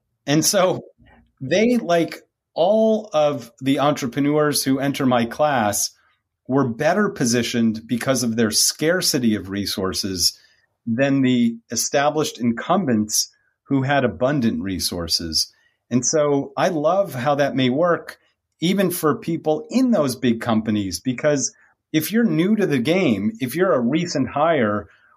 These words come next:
or if you're making your way up the corporate ladder, you may be less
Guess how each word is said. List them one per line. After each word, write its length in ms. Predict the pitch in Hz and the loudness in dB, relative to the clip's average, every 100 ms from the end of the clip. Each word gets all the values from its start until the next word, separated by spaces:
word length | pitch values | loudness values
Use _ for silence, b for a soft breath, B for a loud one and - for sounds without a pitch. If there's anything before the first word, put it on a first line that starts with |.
| b | b
or 160 | 139 | 0
if 140 | 143 139 | 0 2
you're 140 | 160 | 0
making 360 | 151 151 156 143 | 2 0 0 2
your 160 | 135 | 2
way 180 | 123 131 | 2 2
up 160 | 139 - | 0 -2
the 80 | 123 | -6
corporate 380 | 135 120 120 | -2 -2 -2
ladder, 560 | 127 175 175 135 127 B B B B - | -2 0 2 2 0 B B B B -10
you 180 | 160 247 | -2 0
may 240 | 247 214 | 2 0
be 480 | 170 175 170 156 143 _ | 0 0 0 0 -6 _
less 600 | 127 143 175 175 - - | -4 0 0 0 -2 -4